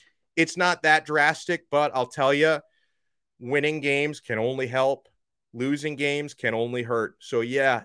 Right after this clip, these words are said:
it is better for recruiting if Miami actually gets a win against a decent Pittsburgh team to end the year instead of losing and having another embarrassing performance. Losing cannot help you.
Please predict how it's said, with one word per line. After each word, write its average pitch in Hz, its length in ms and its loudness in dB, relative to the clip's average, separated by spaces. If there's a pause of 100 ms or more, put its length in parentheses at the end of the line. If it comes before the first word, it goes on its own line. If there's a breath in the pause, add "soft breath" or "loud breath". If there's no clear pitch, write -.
it 131 160 0
is 147 240 -2
better 143 580 0 (120)
for 139 140 0
recruiting 143 640 -4
if 123 180 -6
Miami 127 680 -2 (220)
actually 135 360 2
gets 143 240 -2
a 135 60 -6
win 139 320 -2
against 123 360 -4
a 113 40 -10
decent 139 520 -10
Pittsburgh 131 520 -4
team 131 260 -6
to - 140 -2
end 120 200 -2
the 113 80 -6
year 117 320 0
instead 117 440 -2
of 110 160 0
losing 123 460 -4
and 107 80 -4
having 113 260 -2
another 110 360 -4
embarrassing 107 560 -4
performance. 113 680 -4 (400)
Losing 131 520 -2
cannot 135 400 2
help 110 320 2
you. 78 220 -6